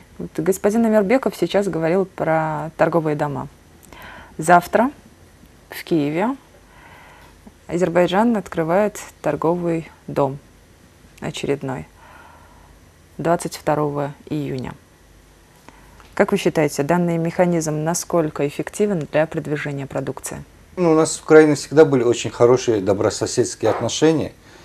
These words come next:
Speaker 2: и торговые связи, э, <clears throat> всегда развиваются. Э, с Украиной, насколько я знаю, были, э, попытки создания, развивать авт-, э, авиастроение. То есть, э, мы хотим не, э,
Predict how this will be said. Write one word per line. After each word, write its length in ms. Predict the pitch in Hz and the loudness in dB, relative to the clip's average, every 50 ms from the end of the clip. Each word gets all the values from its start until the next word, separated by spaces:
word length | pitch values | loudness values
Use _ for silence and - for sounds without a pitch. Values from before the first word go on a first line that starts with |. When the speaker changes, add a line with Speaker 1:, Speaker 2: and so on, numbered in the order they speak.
| - - - - | -20 -20 -14 -2
Speaker 2:
и 160 | - 113 117 110 | 2 2 2 4
торговые 480 | - 127 120 120 123 127 131 127 123 | 6 8 8 8 10 10 10 10 8
связи, 880 | 120 - - 127 135 139 151 127 120 117 101 101 101 98 95 98 98 95 - - - - - | 6 4 2 4 4 6 6 4 4 2 2 2 4 4 4 2 2 -4 -8 -16 -12 -6 -4
э, 160 | - 113 110 - | -2 -2 -4 -6
<clears throat> 80 | - - | -10 -10
всегда 360 | - - 139 123 123 131 123 110 | -2 0 0 6 10 10 10 10
развиваются. 580 | 104 90 92 98 95 98 95 90 - - - - - - - - - | 10 6 2 4 6 6 6 6 4 -2 -12 -16 -20 -20 -20 -10 -4
Э, 280 | - 104 104 104 104 | -2 0 2 2 2
с 120 | 101 - - | 0 -2 -6
Украиной, 560 | 117 - - 127 131 135 135 139 139 135 123 | -4 2 4 4 6 6 4 4 2 2 2
насколько 440 | 123 123 117 - - 131 127 - 131 | 2 0 0 0 0 0 0 2 4
я 200 | 123 117 113 113 | 6 6 6 6
знаю, 320 | 107 110 120 120 117 113 107 | 4 2 2 4 4 2 2
были, 360 | 110 113 117 113 113 113 104 - | 2 2 2 4 4 2 2 4
э, 600 | - 113 113 107 107 107 104 101 98 - - - - - | 4 4 4 4 4 4 4 2 2 0 -2 -6 0 2
попытки 380 | - 113 - 143 127 - - - | 2 2 4 2 -2 -2 -6 -2
создания, 520 | - - 113 104 107 117 117 113 113 113 - 117 113 | 0 2 2 4 6 6 6 6 4 0 0 0 0
развивать 460 | 110 107 104 113 110 117 113 - - | 0 0 0 2 4 2 2 2 0
авт-, 360 | - 113 110 - - - - - | 0 0 0 0 -4 -10 -6 -2
э, 260 | - 110 107 101 95 - - - - - - - - - - | 2 2 2 2 0 -4 -10 -20 -20 -20 -20 -20 -14 4 6
авиастроение. 960 | 113 117 110 117 113 - - - 123 123 127 139 151 139 110 95 92 95 92 - - | 8 8 10 10 8 8 6 4 6 6 6 6 6 4 2 -2 -4 -6 -8 -12 -12
То 80 | - 90 | -10 -10
есть, 180 | 90 - - - | -10 -10 -8 -6
э, 380 | - 53 50 50 50 - 53 - - - - - - - - - - | -4 -2 -2 -2 -2 -2 -4 -8 -10 -14 -20 -20 -20 -20 -18 -16 -12
мы 280 | - 110 104 104 101 90 | -8 -6 -2 -2 -2 2
хотим 560 | - 113 104 92 - 110 107 104 101 107 104 | 4 4 4 4 0 -2 -4 -4 -4 -4 -4
не, 440 | 104 107 107 104 101 101 98 98 - - - - - - - - - - - - - - - - | -4 -4 -4 -4 -6 -8 -8 -10 -12 -14 -18 -20 -20 -20 -20 -20 -20 -20 -20 -20 -20 -20 -14 -10
э, 280 | 95 95 107 101 98 | -10 -8 -8 -8 -10